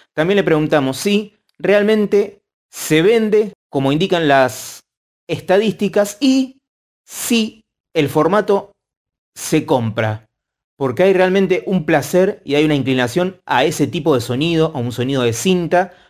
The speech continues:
o es algo más que tiene que ver con un fetiche, con comprar un objeto,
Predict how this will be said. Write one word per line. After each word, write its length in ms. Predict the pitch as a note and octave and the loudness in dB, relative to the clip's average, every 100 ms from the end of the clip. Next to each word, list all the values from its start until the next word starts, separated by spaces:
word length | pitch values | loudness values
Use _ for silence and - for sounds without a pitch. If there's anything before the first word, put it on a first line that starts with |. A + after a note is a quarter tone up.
| _ | _
o 180 | - G#3 | 0 2
es 120 | G3 | 2
algo 220 | G3+ G3 F#3 | 2 2 2
más 160 | G3 | 0
que 120 | F#3+ | 0
tiene 200 | D#3+ E3+ | 0 0
que 80 | D3+ | 2
ver 140 | D#3+ E3 | 2 2
con 160 | D3+ | 0
un 80 | D3+ | 0
fetiche, 800 | D3 C3 D#3 D#3 D#3+ D#3 D#3 _ _ _ _ | 0 -2 -2 -4 -2 -2 -4 _ _ _ _
con 180 | - C3+ | -4 -2
comprar 380 | C3+ C3 D#3+ E3 | 0 0 2 2
un 80 | D3+ | 2
objeto, 640 | B2 - D#3 D#3+ D#3+ D#3+ | 0 0 0 0 -2 -4